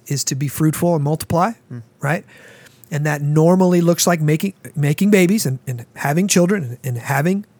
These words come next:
Speaker 1: a family, right? We know, uh, because we live in a fallen world, that sometimes that, that we can't do that, right? And it's very painful when a, when a couple can't have, have children. We don't want to,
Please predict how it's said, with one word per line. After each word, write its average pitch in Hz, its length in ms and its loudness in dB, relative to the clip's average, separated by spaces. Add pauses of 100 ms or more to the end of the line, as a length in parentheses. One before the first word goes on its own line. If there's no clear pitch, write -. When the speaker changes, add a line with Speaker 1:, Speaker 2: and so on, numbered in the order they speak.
(440)
Speaker 1:
a 175 100 -2
family, 180 440 0
right? 175 200 -4 (240)
We 151 120 0
know, 160 360 2 (540)
uh, 135 300 -4
because 143 360 -4
we 147 140 0
live 147 120 0
in 147 60 0
a 135 60 -2
fallen 170 400 2
world, 202 240 2
that - 80 -10
sometimes 151 380 -6
that, 139 180 -6 (480)
that 139 320 -10 (560)
we 139 80 0
can't 180 260 0
do 147 80 0
that, 143 260 -2 (320)
right? 143 300 -6
And 135 80 -6
it's 127 160 -8
very 147 300 -2
painful 165 420 -2
when 147 140 0
a, 139 60 -4 (200)
when 139 100 -6
a 131 140 -8 (400)
couple 160 260 -2
can't 147 280 -2
have, 147 280 -4 (600)
have 135 160 -6
children. 180 340 0 (320)
We 139 80 -2
don't 139 120 0
want 147 200 0
to, 147 220 -2